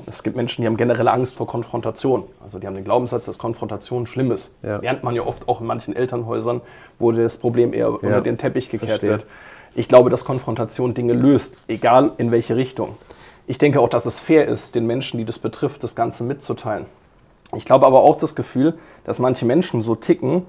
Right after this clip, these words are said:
Speaker 1: das merke ich auch, wenn wir Strukturen gewinnen, was ich, was ich überhaupt nicht begrüße, dass sie viel zu spät erst mit den anderen sprechen.
Speaker 2: Mhm.
Speaker 1: Ähm,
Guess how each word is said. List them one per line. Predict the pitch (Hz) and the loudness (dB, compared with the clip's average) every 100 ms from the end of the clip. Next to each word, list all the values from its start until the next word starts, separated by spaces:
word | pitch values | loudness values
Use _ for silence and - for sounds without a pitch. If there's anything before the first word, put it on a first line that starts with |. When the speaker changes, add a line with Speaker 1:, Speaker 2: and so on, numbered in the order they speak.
| _ | _
Speaker 1:
das | - - | -6 4
merke | 131 131 | 4 4
ich | - | 0
auch, | 123 | 0
wenn | 117 120 | 0 2
wir | 175 | 2
Strukturen | 185 - 117 - 117 117 | 2 -4 -6 -2 0 0
gewinnen, | 113 107 123 165 | -2 0 0 4
was | 127 117 | 2 2
ich, | - - | -8 0
was | 120 | 2
ich | 117 - | 2 0
überhaupt | 120 120 139 | 4 6 6
nicht | 123 120 | 2 -2
begrüße, | - 117 131 165 - 131 170 - - - - | -4 0 4 4 4 -2 -2 -8 -20 -20 -2
dass | 117 | 0
sie | 143 | 0
viel | - 185 | 0 -2
zu | - | -2
spät | 165 - 160 | -2 6 6
erst | - 127 - | 6 -2 -2
mit | 127 | -2
den | 123 | 2
anderen | 151 160 120 | 4 2 2
sprechen. | - - - - - _ - | -2 -4 -4 -14 -20 _ -4
Speaker 2:
Mhm. | |
Speaker 1:
Ähm, | 117 117 117 | 0 0 0